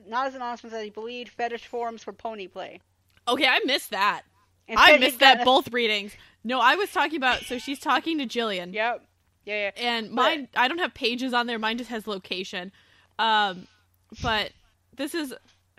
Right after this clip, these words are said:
Speaker 2: from her conversation with her roommate, Sonia, who is the secretary at the League. She
Speaker 1: Mm-hmm.
Speaker 2: also gets her own book, by the way.
Speaker 1: Oh, yes.
Speaker 2: She's fantastic. Yes, Doctor Montes was in, inter-, injured while interviewing Thistlewaite,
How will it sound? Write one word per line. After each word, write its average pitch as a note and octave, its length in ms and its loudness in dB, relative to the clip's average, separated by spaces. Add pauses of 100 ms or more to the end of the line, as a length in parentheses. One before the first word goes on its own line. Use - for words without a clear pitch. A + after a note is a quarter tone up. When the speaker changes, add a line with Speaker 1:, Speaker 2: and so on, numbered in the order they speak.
(440)
Speaker 2:
from B3+ 280 -4
her C4+ 120 -6
conversation A#3 760 -6
with - 140 -12
her G#3 200 -8
roommate, G#3+ 500 -10
Sonia, G#3 460 -10 (420)
who C4 160 -6
is B3+ 120 -4
the A#3+ 140 -2
secretary B3 840 2
at A3+ 220 4
the A3+ 100 -6
League. F#3 420 -6 (420)
She D4+ 160 0
Speaker 1:
Mm-hmm. B3+ 80 4
Speaker 2:
also D4+ 260 4
gets C4 200 -2
her C4+ 160 -2
own A3+ 180 -2
book, G3 220 -2
by F#3 180 -2
the F3+ 100 -10
way. E3+ 280 -8 (500)
Speaker 1:
Oh, B3+ 120 4
yes. F#3 280 -2 (380)
Speaker 2:
She's - 280 -10
fantastic. G#3 540 -10 (360)
Yes, C4 280 -6
Doctor C4+ 340 -2
Montes A#3+ 580 -8
was A#3 180 -12
in, A3+ 240 -10 (200)
inter-, A#3+ 240 -6 (300)
injured C4+ 340 -4
while A#3 120 0
interviewing A#3 520 -6
Thistlewaite, G#3+ 680 -4